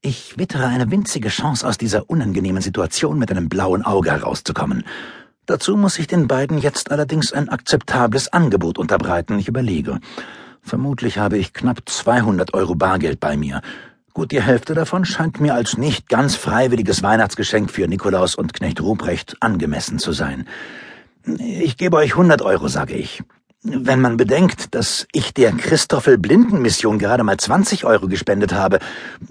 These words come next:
dann ist das eine stattliche Summe. Mit, mit hundert Euro könnte man immerhin rund fünfzig Leute in Afrika vor der Flussblindheit bewahren. Nikolaus und Knecht Ruprecht tauschen amüsierte Blicke.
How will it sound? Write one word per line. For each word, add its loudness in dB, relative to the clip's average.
dann 0
ist -2
das 2
eine 2
stattliche 2
Summe. 6
Mit, -6
mit 0
hundert 4
Euro 4
könnte 0
man 2
immerhin 4
rund 0
fünfzig 2
Leute 6
in 2
Afrika 2
vor 0
der 4
Flussblindheit 2
bewahren. 4
Nikolaus 2
und -2
Knecht -4
Ruprecht 0
tauschen -2
amüsierte 0
Blicke. -4